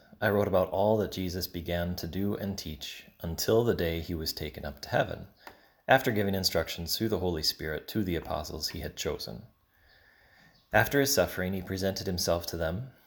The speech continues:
and gave many convincing proofs that he was alive. He appeared to them over a period of forty days and spoke about the kingdom of God. On one occasion, while he was eating with them,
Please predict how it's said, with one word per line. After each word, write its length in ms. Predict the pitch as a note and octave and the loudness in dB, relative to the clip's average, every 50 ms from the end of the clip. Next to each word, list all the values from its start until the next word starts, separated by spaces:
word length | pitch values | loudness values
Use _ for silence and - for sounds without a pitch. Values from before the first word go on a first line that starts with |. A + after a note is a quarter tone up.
| - - | -14 -8
and 140 | - G#2 F#2 | -4 -2 -2
gave 160 | F2 F2+ E2+ | 0 0 0
many 260 | F2+ F#2 G2 G#2 C3 | 2 2 2 2 2
convincing 520 | B2+ - A2+ G#2 G#2 G2+ F#2+ - F#2 F2+ F2 | 2 2 0 0 2 2 0 0 -2 -2 0
proofs 380 | - - E3 A2+ - - - | 2 2 2 2 0 -2 -2
that 140 | - D#2+ D#2 | -2 -2 -2
he 120 | - - E2+ | 0 0 -2
was 180 | E2 E2+ E2 | 0 0 -2
alive. 540 | E2+ F2+ A#2+ C#3+ A#2 E2+ - - - - - _ _ _ _ _ _ _ _ _ _ _ _ _ _ _ | 0 0 0 0 0 -4 -8 -10 -12 -18 -20 _ _ _ _ _ _ _ _ _ _ _ _ _ _ _
He 80 | - E2 | -6 -6
appeared 320 | D#2+ - - E2+ E2 D#2+ | -6 -2 -2 -2 -2 -2
to 80 | - - | 0 0
them 160 | F2 F2 F2+ | 0 2 2
over 220 | F2 E2+ D#2+ E2 | 2 2 0 -2
a 40 | D#2+ | -4
period 380 | D#2 - - E2+ E2+ F2 E2+ D#2+ | -4 -2 -2 0 0 0 0 -2
of 80 | D#2 | -4
forty 340 | - - - D#2 D#2+ G2+ A2 | -6 -4 -4 -4 -2 -2 0
days 480 | G#2 E2+ E2 F#2+ C3+ - - - - - - - - | 0 0 0 0 -2 -4 -6 -10 -12 -16 -20 -16 -10
and 160 | - G#2+ F2+ | -8 -4 -2
spoke 340 | - - - - F2+ F2 - | -2 -2 0 0 0 0 0
about 220 | F2 F2 E2+ F2 | -2 -2 -2 -2
the 80 | - F2+ | -2 -6
kingdom 360 | - - F2+ E2+ D#2+ E2 E2 | -6 -4 -4 -4 -4 -4 -6
of 100 | D#2 - | -4 -2
God. 360 | - F#2 D#2+ - - - - - _ _ _ _ _ _ _ _ _ _ _ _ _ _ _ _ _ _ _ _ _ - - | 0 0 0 0 -4 -8 -12 -16 _ _ _ _ _ _ _ _ _ _ _ _ _ _ _ _ _ _ _ _ _ -8 -2
On 100 | G2 A2+ | 2 4
one 140 | C#3+ F3 | 6 4
occasion, 560 | F3 - - F2 D#2 D2 - E2 E2 G2+ C3+ - - - | 4 2 -2 -4 -4 -4 -6 -6 -6 -6 -8 -8 -10 -6
while 200 | - F#2 F#2 F#2 | -2 -2 0 0
he 80 | F2+ F2 | 0 0
was 140 | E2+ F2+ | 0 0
eating 260 | A2+ C3 B2+ F2+ D#2+ D#2+ | 0 0 0 0 0 -2
with 180 | D#2 D2+ - | -6 -6 -8
them, 360 | - C#2+ D2 D2+ F2+ A#2 B2 | -8 -8 -6 -6 -8 -8 -10